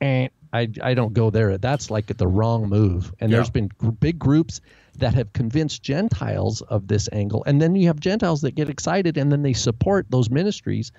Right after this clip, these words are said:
Speaker 1: and it actually builds the institutions, institutional separation. And it's a, uh, in my view, it's a, it's a dead end street. Ultimately, that's, that's, uh, uh, my opinion on that.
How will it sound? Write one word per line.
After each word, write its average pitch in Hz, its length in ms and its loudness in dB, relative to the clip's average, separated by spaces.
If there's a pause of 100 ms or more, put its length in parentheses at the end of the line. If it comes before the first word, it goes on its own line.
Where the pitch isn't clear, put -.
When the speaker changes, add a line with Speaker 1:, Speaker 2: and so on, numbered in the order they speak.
(300)
Speaker 1:
and 147 100 2
it 147 80 2
actually 156 600 0 (220)
builds 160 320 -2
the 143 140 0
institutions, 131 960 -2
institutional 139 680 0
separation. 127 760 -2 (640)
And 123 480 0 (240)
it's 131 280 -2
a, 117 300 0
uh, 98 320 0 (1000)
in 110 140 2
my 131 180 2
view, 104 460 0
it's 110 240 -4
a, 104 240 2 (840)
it's - 160 -2
a 110 60 2
dead 127 240 2
end 107 140 0
street. 104 260 0
Ultimately, 98 600 -4 (100)
that's, 101 340 -4 (120)
that's, 98 400 -4
uh, 92 280 0 (840)
uh, - 140 -4
my 95 160 2
opinion 92 380 -2
on 82 80 -4
that. - 180 -8